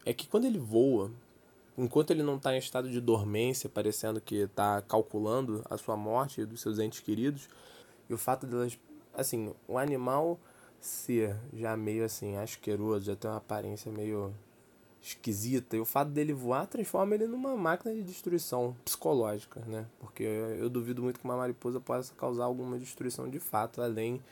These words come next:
de desgraçar a minha vida. O fato delas terem asas faz elas não terem nenhum, na verdade não é o fato de não terem asas, porque isso é uma coisa idiota, mas o fato delas voarem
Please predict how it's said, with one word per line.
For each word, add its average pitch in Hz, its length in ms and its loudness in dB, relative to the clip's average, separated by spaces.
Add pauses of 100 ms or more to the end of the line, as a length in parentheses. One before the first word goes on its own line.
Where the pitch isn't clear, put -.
(380)
de 113 260 -2
desgraçar 131 760 2
a 135 40 4
minha 135 180 -2
vida. 104 380 -4 (840)
O - 100 -4
fato 180 420 2
delas 151 440 2
terem 151 300 0
asas 127 760 -2 (440)
faz 160 260 2
elas 175 200 6
não 175 140 4
terem 175 320 4
nenhum, 175 600 0 (380)
na 180 100 -4
verdade 214 260 4
não 233 100 4
é - 20 2
o 220 40 2
fato 175 260 2
de 160 80 -2
não 156 120 0
terem 147 300 2
asas, 101 380 0
porque - 280 -10
isso - 160 -8
é 143 40 -4
uma 135 60 -6
coisa 139 200 -2
idiota, 117 500 -2 (420)
mas 113 540 -2 (540)
o - 40 -20
fato - 260 -2
delas 143 280 6
voarem 113 640 2